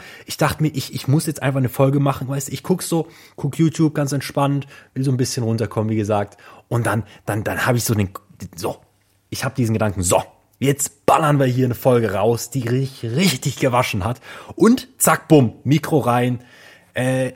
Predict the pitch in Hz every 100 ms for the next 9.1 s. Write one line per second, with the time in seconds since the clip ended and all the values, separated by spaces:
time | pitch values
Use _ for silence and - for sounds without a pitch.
0 | - 143 151 - 156 143 - 151 143 120
1 | - 135 135 139 131 - 139 139 - -
2 | - _ _ - - - - - 110 117
3 | 113 98 92 151 160 151 98 98 - 113
4 | 107 139 147 147 - - - 120 143 135
5 | 135 139 131 143 135 - - - _ 151
6 | 175 190 - - _ _ _ _ _ 101
7 | 95 104 104 90 90 - - - - -
8 | 180 - - 117 - 113 104 117 110 107
9 | 120